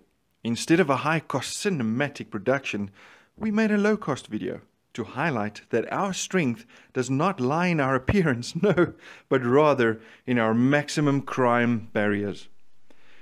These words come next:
You are looking at actual video footage of an attempted break-in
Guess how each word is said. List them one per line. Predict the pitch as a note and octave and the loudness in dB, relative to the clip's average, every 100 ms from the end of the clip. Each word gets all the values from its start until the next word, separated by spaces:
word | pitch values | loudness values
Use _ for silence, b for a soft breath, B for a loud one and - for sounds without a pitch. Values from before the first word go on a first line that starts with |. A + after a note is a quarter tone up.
| b | b
You | C3 G#3 | 2 4
are | G3 | 6
looking | D3+ D3 D3+ | 4 4 2
at | C3 - | 2 0
actual | F3 - G#3 E3+ | -4 0 0 2
video | B2 C3 D3+ | 2 2 2
footage | D3 A#2 G#2+ G2+ - | 2 -4 -2 -6 -2
of | A2 | 0
an | A#2+ | 2
attempted | A#2 - D#3 F3+ D#3 | 0 0 0 -2 -2
break-in | A#2 A2+ A2 G#2+ | 2 2 2 0